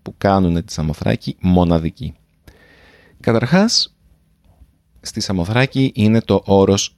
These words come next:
Σάος, αλλιώς και φεγγάρι, και αυτό το βουνό τυχαίνει να είναι το πιο ψηλό βουνό σε όλο το Αιγαίο,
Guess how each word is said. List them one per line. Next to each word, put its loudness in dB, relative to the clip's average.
Σάος, 0
αλλιώς 0
και -10
φεγγάρι, -4
και 0
αυτό 0
το 2
βουνό 0
τυχαίνει -2
να 2
είναι 2
το -8
πιο -2
ψηλό 0
βουνό 0
σε -4
όλο 2
το -2
Αιγαίο, 0